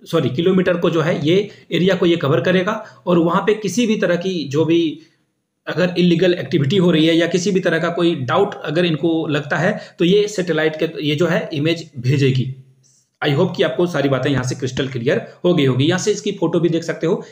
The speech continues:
इंद्रजाल इसका सही जवाब है। अगले सवाल की ओर हम लोग बढ़ते हैं। One nation वन election के लिए जो है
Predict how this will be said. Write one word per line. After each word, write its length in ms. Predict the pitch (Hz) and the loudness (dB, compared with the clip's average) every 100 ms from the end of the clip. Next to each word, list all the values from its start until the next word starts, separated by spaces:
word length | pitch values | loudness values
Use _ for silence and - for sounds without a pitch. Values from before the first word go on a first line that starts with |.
| - | -2
इंद्रजाल 360 | 175 170 180 185 | 0 2 0 -2
इसका 360 | 170 - 165 160 | -4 -4 -4 -4
सही 300 | - 160 143 | -2 0 2
जवाब 500 | 123 120 156 - - | 0 0 -2 -8 -6
है। 340 | 135 107 - - _ _ _ _ - | -6 -6 -10 -20 _ _ _ _ -10
अगले 200 | 143 214 | -2 0
सवाल 240 | 214 208 208 | 2 2 2
की 120 | 226 | 2
ओर 100 | 202 | 2
हम 60 | |
लोग 140 | 202 196 | 2 2
बढ़ते 240 | 185 190 | 0 0
हैं। 80 | 202 | 0
One 260 | 175 208 214 - 143 | 2 2 0 -4 -4
nation 380 | 170 185 202 | -2 -2 -4
वन 200 | 190 165 180 | -2 -2 -2
election 420 | 156 160 - 123 - _ _ _ | -4 -4 -4 -6 -8 _ _ _
के 60 | 156 | 0
लिए 180 | 160 160 | 2 2
जो 100 | 151 | 2
है 440 | 175 233 - - | 0 -2 -8 -10